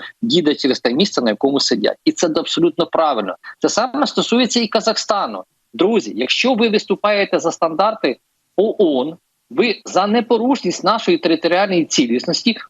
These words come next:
то впливайте на Росію, що вона припинила війну. Якщо вони не розуміють слів,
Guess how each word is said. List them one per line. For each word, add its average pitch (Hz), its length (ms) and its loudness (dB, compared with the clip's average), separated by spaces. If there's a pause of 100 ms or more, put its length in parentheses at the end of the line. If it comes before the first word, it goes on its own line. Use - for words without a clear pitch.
то 151 140 0
впливайте 135 600 0
на 185 100 0
Росію, 143 340 2
що 156 200 0
вона 185 180 2
припинила 233 480 2
війну. 247 320 2 (220)
Якщо - 360 2
вони 269 160 4
не 233 160 4
розуміють 220 540 2
слів, 262 300 0